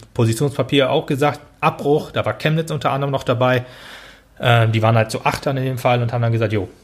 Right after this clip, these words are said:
ähm, wir müssen abbrechen, weil ergibt keinen Sinn. Chemnitz hat sich dann auf die Fortsetzungsseite geschwungen im, im, bei der, bei dieser offiziellen Abstimmung.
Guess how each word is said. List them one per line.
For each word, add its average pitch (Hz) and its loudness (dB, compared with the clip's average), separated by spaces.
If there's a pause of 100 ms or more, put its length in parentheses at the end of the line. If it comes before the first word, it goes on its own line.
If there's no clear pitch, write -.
(120)
ähm, 104 -2 (500)
wir 113 0
müssen 117 0
abbrechen, 120 2
weil 98 0 (140)
ergibt 98 -6
keinen 95 -4
Sinn. 85 -8 (600)
Chemnitz 127 2
hat 120 2
sich 117 -4
dann 120 2
auf 120 -2
die 123 -2
Fortsetzungsseite 147 2
geschwungen 147 -2
im, 123 -4 (380)
im, 120 -4
bei 110 2
der, 117 0
bei 113 2
dieser 110 0
offiziellen 120 0
Abstimmung. 120 0